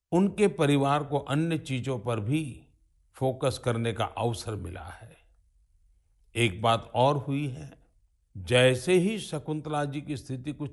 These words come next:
ठीक हुई, उन्होंने बचत करना भी शुरू कर दिया है। अब वो जीवन बीमा योजनाओं में निवेश करने लगी है, ताकि उनके बच्चों का भविष्य भी उज्जवल हो।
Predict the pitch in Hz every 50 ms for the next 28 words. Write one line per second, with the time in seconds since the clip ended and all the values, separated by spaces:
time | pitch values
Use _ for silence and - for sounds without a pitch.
0 | - - - 165 185 185 185 151 113 98 92 92 90 113 - - _ _ _ _
1 | _ _ _ _ _ - 113 110 117 120 123 123 123 117 107 98 104 95 - 127
2 | 113 - - 131 123 113 110 139 151 156 156 196 185 - - 202 202 196 196 190
3 | 180 143 123 123 113 101 - - - - - - _ _ _ _ _ _ _ _
4 | 120 120 117 120 135 127 113 92 82 110 123 131 147 151 147 131 113 117 120 120
5 | 123 127 120 113 110 110 107 104 107 107 107 110 113 113 120 135 135 117 101 101
6 | 98 107 120 131 127 - - 147 147 156 170 165 165 165 160 160 175 165 160 170
7 | - - - _ _ _ _ _ _ _ _ _ _ _ - 107 107 101 120 117
8 | 110 101 107 110 98 101 104 90 - - 123 117 113 113 98 85 69 67 80 98
9 | 104 104 - 139 139 147 165 175 175 160 151 165 170 156 - - - - - -
10 | _